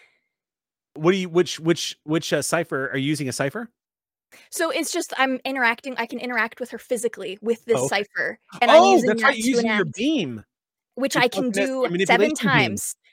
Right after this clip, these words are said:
Speaker 2: I can do seven times a day. <laughs> So
Speaker 1: Okay.
Speaker 2: time number two, scramble that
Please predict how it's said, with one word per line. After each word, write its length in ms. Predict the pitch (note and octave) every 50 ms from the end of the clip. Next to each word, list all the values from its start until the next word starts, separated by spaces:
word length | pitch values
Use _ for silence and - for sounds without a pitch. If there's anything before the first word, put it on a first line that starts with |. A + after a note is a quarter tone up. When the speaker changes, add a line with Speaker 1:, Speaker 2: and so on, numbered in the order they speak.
| _ _ _ _ - C4
Speaker 2:
I 80 | B3
can 160 | - - C#4+
do 100 | A#3 B3
seven 400 | A3+ - - - C4 C4 D#4+ D4+
times 380 | - - E4+ D4 C#4 C#4 C4+ A#3
a 60 | C4+
day. 340 | G#3 A#3+ A#3 G#3 A3+ - E4+ -
<laughs> 600 | - - - - - - - - - - D3+ F3
So 100 | F#3 A3+ A3+
Speaker 1:
Okay. 120 | G3 A3
Speaker 2:
time 300 | A3+ F3 C3+ B3 C4 C#4
number 200 | D#4 G4 F4 F4 -
two, 400 | - - F#4 D#4 C#4+ C4+ C#4 D#4+ _ _ _ _ _ _ _ _ _ _ -
scramble 540 | - - - - B3+ B3+ C4 C4 C#4+ C4 - - _
that 280 | G#3+ A#3 A3+ A3+ A3+